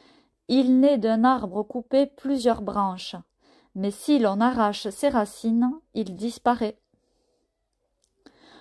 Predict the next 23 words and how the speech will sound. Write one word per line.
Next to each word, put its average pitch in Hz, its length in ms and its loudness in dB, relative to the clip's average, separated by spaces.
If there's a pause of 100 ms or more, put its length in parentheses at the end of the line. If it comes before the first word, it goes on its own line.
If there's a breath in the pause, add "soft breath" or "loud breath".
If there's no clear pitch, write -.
(140 loud breath)
Nous 208 180 0
devons 240 380 4
étudier 254 500 0
la 233 160 2
cause 247 360 2
de 190 160 -6
l'obsession 190 720 -8 (160)
et 233 120 6
l'atteindre 233 640 0 (160)
à 285 100 2
son 233 260 -2
origine, 233 680 -2 (540 soft breath)
si - 180 -2
nous 220 140 4
voulons 208 420 2
être 190 260 -6
libérés 214 600 0
de 180 160 -10
ce 180 160 -10
déséquilibre. 214 880 -4 (1080 soft breath)
Le 196 220 2
traitement 233 720 0 (100)
peut 294 220 2